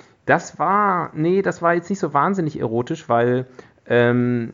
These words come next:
ich, äh, das war eine relativ spontane Sache. Ich war zu Besuch und bei, bei Leuten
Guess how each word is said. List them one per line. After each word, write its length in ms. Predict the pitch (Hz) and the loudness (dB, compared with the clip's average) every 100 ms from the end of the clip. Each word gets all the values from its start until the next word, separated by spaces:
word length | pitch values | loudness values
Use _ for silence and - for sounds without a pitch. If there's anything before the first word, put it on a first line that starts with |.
| - | -10
ich, 240 | 123 - | -12 -10
äh, 180 | - 123 - | -10 -8 -10
das 160 | 117 | -2
war 60 | 151 | 0
eine 120 | 170 | 2
relativ 280 | 160 160 156 | 0 0 -6
spontane 440 | - 135 143 147 | -6 -4 -2 -2
Sache. 240 | 127 156 156 | -2 -4 -6
Ich 120 | - | -4
war 160 | 123 | -4
zu 140 | 123 123 | -4 -8
Besuch 540 | 113 107 131 220 - _ _ _ _ _ _ _ _ _ | -8 -6 -8 -10 -16 _ _ _ _ _ _ _ _ _
und 560 | - 117 120 123 120 117 | -2 0 2 -2 -6 -2
bei, 220 | 117 113 | -2 -2
bei 180 | - 104 | -4 -4
Leuten 540 | 98 101 139 202 247 | -2 -4 -4 -6 -8